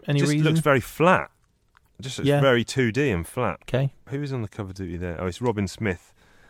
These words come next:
Speaker 2: and John Burns. And Robin Smith is on the interior art, and you've got Richard Allen and Steve White on pencils here.
Speaker 1: I swear, if you diss the next cover, I'm, I'm, we're never friends
Speaker 2: The,
Speaker 1: again.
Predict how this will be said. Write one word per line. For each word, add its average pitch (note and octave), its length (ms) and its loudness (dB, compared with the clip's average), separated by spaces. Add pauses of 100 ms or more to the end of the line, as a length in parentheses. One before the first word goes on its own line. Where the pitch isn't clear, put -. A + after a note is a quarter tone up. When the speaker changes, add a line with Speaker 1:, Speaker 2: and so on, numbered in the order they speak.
(360)
Speaker 2:
and F2 120 -12
John F#2+ 180 -4
Burns. G2 640 -2
And F#2+ 480 -2
Robin A#2 260 0
Smith B2+ 260 -2
is A2+ 120 -2
on A2+ 100 2
the G#2+ 100 2
interior A#2 480 2
art, A#2+ 440 2
and A2 160 -2
you've G2 80 -6
got G#2+ 240 -4
Richard A#2+ 280 -2
Allen A2 220 4
and G#2 160 2
Steve G2+ 260 -4
White G#2 180 2
on F#2+ 100 -2
pencils F#2 480 -4
here. F2 260 -4
Speaker 1:
I A#2 120 8
swear, G2 440 8
if F#2 160 2
you G#2 60 4
diss F#2+ 240 4
the G2 140 2
next F2 280 0
cover, E2+ 320 0
I'm, E2 400 2
I'm, F2+ 140 0
we're F2+ 100 4
never F2 300 2
friends D#2 380 0
Speaker 2:
The, G2 60 -2
Speaker 1:
again. D2+ 380 -2